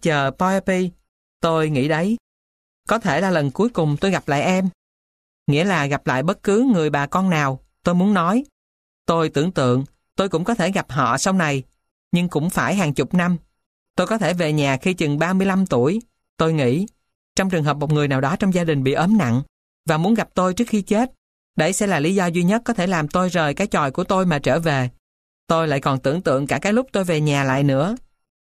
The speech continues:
Tôi biết mẹ tôi sẽ căng thẳng trối chết và khởi sự khóc lóc và van nài tôi ở lại, đừng trở về chòi của tôi nữa. Nhưng tôi vẫn đi như thường.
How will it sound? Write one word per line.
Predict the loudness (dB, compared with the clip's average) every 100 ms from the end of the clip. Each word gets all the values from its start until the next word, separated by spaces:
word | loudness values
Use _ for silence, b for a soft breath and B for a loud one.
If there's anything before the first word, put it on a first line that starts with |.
| _ -4
Tôi | -2
biết | 0 0
mẹ | -2 -2
tôi | -2 -2 -2
sẽ | -2 0 0
căng | -2 -2 0
thẳng | 0 0
trối | 0 -2
chết | 0 -2 -4 _ _ _ -6
và | -2 -2
khởi | -2 -2 0
sự | 0 -2
khóc | -2 -2
lóc | 0 0
và | -2 -2
van | 0 0
nài | 0 0
tôi | -2 0
ở | 0
lại, | 0 -2 -4 -6 _ _ -2
đừng | 0 0 0
trở | -2
về | 0 0 -2
chòi | -2 -2 -2
của | -2 -2
tôi | 0 2
nữa. | 2 0 -2 _ _ _ _ _ _ _ _
Nhưng | -2 0
tôi | 0 0 2
vẫn | 2
đi | 2 2
như | 2
thường. | 0 0 0